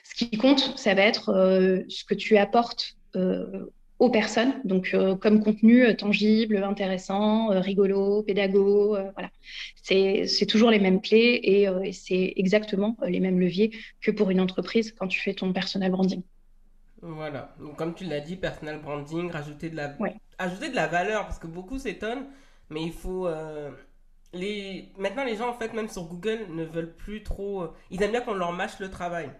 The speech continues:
Speaker 2: ce qui est
Speaker 1: Mhm.
Speaker 2: normal, et nous on leur apporte ce travail, euh, tu sais, le, l'apéritif, entre guillemets, mâché,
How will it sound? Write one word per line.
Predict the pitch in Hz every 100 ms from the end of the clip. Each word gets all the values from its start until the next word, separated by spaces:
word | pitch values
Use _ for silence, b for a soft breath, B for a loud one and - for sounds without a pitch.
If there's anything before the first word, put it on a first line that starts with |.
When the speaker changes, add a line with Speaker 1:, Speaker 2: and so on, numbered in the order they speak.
| _
Speaker 2:
ce | -
qui | - 156
est | 160
Speaker 1:
Mhm. |
Speaker 2:
normal, | 185 220 220 254 269 b b -
et | 156
nous | 202
on | 240
leur | 170 156
apporte | 170 - 220
ce | -
travail, | 165 - 156 165 165 135
euh, | 123
tu | -
sais, | 147
le, | 131 131
l'apéritif, | 135 131 147 143 139 220 -
entre | 143 139
guillemets, | 139 147 247 B B -
mâché, | 147 190 - 185